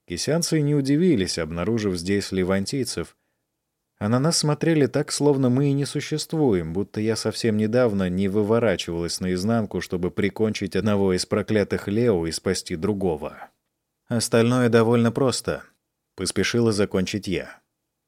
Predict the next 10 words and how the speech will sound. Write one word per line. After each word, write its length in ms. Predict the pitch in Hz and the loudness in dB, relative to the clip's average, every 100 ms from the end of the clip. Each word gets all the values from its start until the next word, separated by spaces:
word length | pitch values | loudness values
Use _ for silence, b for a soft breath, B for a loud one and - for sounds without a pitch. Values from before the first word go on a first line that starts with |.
| _ 120 | _ -2
«Я 220 | 120 120 | 2 2
ходячая 580 | 131 113 117 113 117 107 | 2 4 4 4 2 2
смерть 480 | - 131 120 - | 0 2 0 0
и 40 | 98 | 0
могу 300 | 95 90 98 | 0 0 0
помещать 540 | 104 104 - 107 98 | 2 0 0 0 2
одну 260 | 98 104 104 | 0 0 0
из 120 | 90 | 0
своих 300 | 98 98 92 | 2 0 2
душ 420 | 123 117 - - | 0 -2 -4 -10